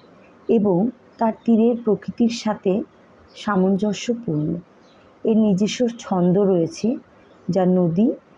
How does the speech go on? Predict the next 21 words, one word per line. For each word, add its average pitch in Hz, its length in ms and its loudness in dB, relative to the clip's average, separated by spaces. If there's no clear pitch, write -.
এবং 180 220 0
তার 190 280 0
তীরের 240 340 4
মানুষের 196 680 2
জীবনকে 202 500 2
প্রবাহিত 208 560 -2
করে 180 360 -4
এবং 240 200 2
বহন 170 420 0
করে। - 340 -6
নদীর 285 300 4
মধ্যে 285 340 4
একটি - 380 0
স্নিগ্ধতা 202 760 0
রয়েছে, - 420 -4
তবে 269 260 2
এর 269 80 2
প্রকৃতিতে 226 720 0
একটি 220 300 -2
গভীর 196 480 2
নিষ্ঠুরতা 233 800 0